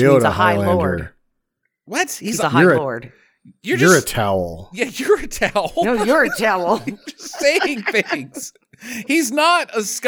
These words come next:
Speaker 3: a Highlander. The Highlander is Connor MacLeod of Clan MacLeod. He's the
Speaker 2: Who's
Speaker 3: Highlander.
Speaker 2: from France.
Speaker 3: <laughs> They're not all just, the Immortals aren't Highlanders.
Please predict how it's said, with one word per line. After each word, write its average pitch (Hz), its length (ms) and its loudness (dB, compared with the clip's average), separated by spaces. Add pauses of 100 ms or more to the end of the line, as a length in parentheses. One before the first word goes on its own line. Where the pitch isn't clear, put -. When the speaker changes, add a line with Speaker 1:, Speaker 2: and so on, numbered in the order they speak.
Speaker 3:
a 185 180 0
Highlander. 175 720 -2 (220)
The 214 160 2
Highlander 214 800 0 (320)
is 226 180 -2
Connor 311 360 0
MacLeod 233 680 0
of 214 160 0
Clan 254 240 2
MacLeod. 233 500 0 (380)
He's 339 240 -2
the 214 160 -2
Speaker 2:
Who's 339 140 6
Speaker 3:
Highlander. 277 320 4
Speaker 2:
from 117 80 -4
France. 131 840 0
Speaker 3:
<laughs> - 760 -8
They're 381 160 0
not 359 240 2
all 285 200 6
just, 285 260 -2
the 415 600 -2
Immortals 277 420 4
aren't 247 240 4
Highlanders. 175 680 0